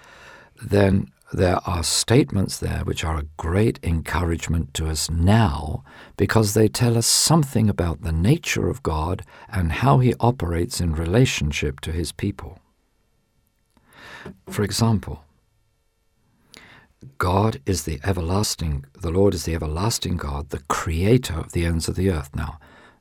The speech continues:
that's very straightforward. We know that he created through Jesus. Jesus is the Word of God by whom God brought creation into being.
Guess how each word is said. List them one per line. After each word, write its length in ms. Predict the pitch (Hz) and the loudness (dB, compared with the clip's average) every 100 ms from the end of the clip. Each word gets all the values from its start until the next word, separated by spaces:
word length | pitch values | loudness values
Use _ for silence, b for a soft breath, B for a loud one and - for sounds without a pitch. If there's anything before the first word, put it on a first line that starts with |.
| b | b
that's 260 | 98 92 - | -2 -2 -2
very 220 | 90 82 | -2 0
straightforward. 800 | - 76 69 - 78 90 104 104 B B B | -2 -4 -6 -6 -4 0 0 -2 B B B
We 140 | 80 82 | 0 2
know 300 | 82 92 87 | 4 4 2
that 160 | - | 0
he 100 | 85 | -2
created 580 | 76 - 92 90 87 104 | -4 0 2 4 2 -2
through 260 | - 156 131 | 2 4 4
Jesus. 500 | 78 69 - - - | 2 -4 -6 -8 -4
Jesus 360 | 85 80 82 | -2 -2 -2
is 160 | 76 69 | -4 -4
the 120 | 78 | -6
Word 480 | 69 73 92 98 92 | -6 -2 2 2 2
of 140 | 92 | 0
God 320 | - 85 85 - B B B | -2 -2 -2 -4 B B B
by 160 | 82 78 | -2 2
whom 260 | 87 82 | 2 2
God 360 | 78 78 73 73 - | 0 -2 -2 -6 -8
brought 340 | 82 73 - | -6 -6 -8
creation 560 | - 80 78 82 - 76 | -8 -4 -2 -2 -4 -4
into 180 | 76 - | -4 -6
being. 440 | 85 76 73 | -6 -6 -10